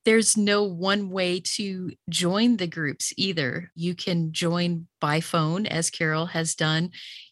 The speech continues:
You can join from the Zoom app or from, uh, Zoom on the P C or the Mac.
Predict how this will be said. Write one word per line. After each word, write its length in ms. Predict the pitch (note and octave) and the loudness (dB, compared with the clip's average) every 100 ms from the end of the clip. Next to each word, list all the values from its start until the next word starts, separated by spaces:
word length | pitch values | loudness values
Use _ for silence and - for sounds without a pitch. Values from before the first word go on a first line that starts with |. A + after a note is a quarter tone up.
| - | -6
You 180 | F3+ | -4
can 440 | F3 - E3+ E3+ D#3+ | -4 -2 0 2 0
join 580 | E3+ F3 F3 F3 E3+ - | -2 0 0 0 0 -4
from 580 | - - F#3 F3 E3+ E3+ E3+ - - _ _ | -10 -4 2 4 4 0 -4 -16 -20 _ _
the 400 | E3+ F3+ E3+ E3+ | -6 -2 0 0
Zoom 440 | E3 E3+ F3+ E3 E3 - | 0 0 0 0 -2 -2
app 380 | F#3+ B3 F4 - - | -2 0 -2 -6 -16
or 380 | - F#3 F3+ F3 | -8 -2 2 0
from, 640 | F3 - F#3+ F3+ F3+ F3 E3+ - | -2 -2 2 4 2 0 -4 -8
uh, 420 | F3 E3 D#3 D#3 - - | -4 -2 -2 -4 -6 -6
Zoom 560 | F3 G3+ G3 F#3 F3+ - - | -2 0 0 -2 -4 -8 -6
on 480 | E3+ E3+ F3 E3+ E3 | -2 2 2 0 -2
the 640 | - F3 F3 E3+ E3 E3 D#3+ - | -10 -6 -4 -2 -2 -4 -6 -8
P 180 | - F#3+ | -4 -2
C 460 | - F3+ F#3+ G#3+ | -2 -2 -4 -4
or 200 | - E3+ | -4 -2
the 100 | D#3 | 0
Mac. 380 | D3+ D3 G3+ F4+ | 0 0 0 -4